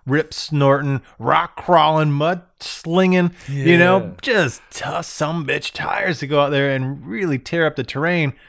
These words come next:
Speaker 1: And, you know, by the way, there's those street tires too. But, you know, we get all excited about the off-road, the rock crawling, and, you know, the S U V, U T, U two V, uh, U-, U T V,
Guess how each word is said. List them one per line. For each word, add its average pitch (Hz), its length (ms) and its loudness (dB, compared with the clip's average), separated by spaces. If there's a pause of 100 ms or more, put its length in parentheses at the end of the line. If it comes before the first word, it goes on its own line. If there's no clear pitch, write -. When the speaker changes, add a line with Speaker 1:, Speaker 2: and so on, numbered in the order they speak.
(120)
Speaker 1:
And, 226 280 -4
you 190 60 0
know, 180 100 0
by 143 180 6
the 139 80 2
way, 143 320 0 (280)
there's 143 180 0
those 120 180 -4
street 180 260 -8
tires 98 320 -4
too. 170 320 -8 (280)
But, 147 180 4
you 185 80 4
know, 160 100 4
we 180 140 6
get 185 160 4
all 165 140 4
excited 151 580 0
about 117 260 -4
the 107 100 -10
off-road, 120 480 -4
the 98 80 -10
rock 107 300 -2
crawling, 120 440 0
and, 92 160 -6 (260)
you 135 80 -2
know, 123 120 2
the 107 180 -6
S 135 200 -2
U 131 140 -4
V, 131 180 -2
U 131 260 -6
T, 131 380 -8
U 131 200 -4
two 139 220 -2
V, 127 220 -6 (100)
uh, 101 300 -8
U-, 135 300 -10 (140)
U 196 260 -8
T 160 340 -8
V, 131 500 0